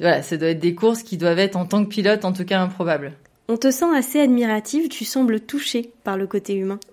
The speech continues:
Speaker 1: Oui, parce que c'est, bah, avant tout, euh, c'est, euh, bah, c'est des hommes et des femmes, euh, qui prennent des risques, mais qui prennent des risques pour leur passion.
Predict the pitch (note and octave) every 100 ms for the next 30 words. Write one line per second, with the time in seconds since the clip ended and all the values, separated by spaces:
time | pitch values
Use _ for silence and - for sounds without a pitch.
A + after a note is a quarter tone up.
0 | _ _ - F#3 F3+ B3 F4 E4+ A3 F#3+
1 | G3+ F#3+ F#3+ - F#3 F3 E3 D#3 D#3 D#3
2 | D#3 E3 E3+ G#3 G#3+ A3 F3+ E3+ D#3+ -
3 | - D#3+ D#3+ D3+ D3 D3 D3 - - D#2+
4 | D#2 - - C3+ - C#3+ C3+ C#3+ C#3+ E3+
5 | E3 D3+ D#3 D#3+ F3+ F#3 F#3 D3+ D3+ D3+
6 | - - E3+ F#3 E3+ D#3+ E3 C4 - F#3+
7 | D#3+ E3 - - - F3 E3+ E3 G3 G3+
8 | - D#3 D#3 E3 E3 A3 B3 C#4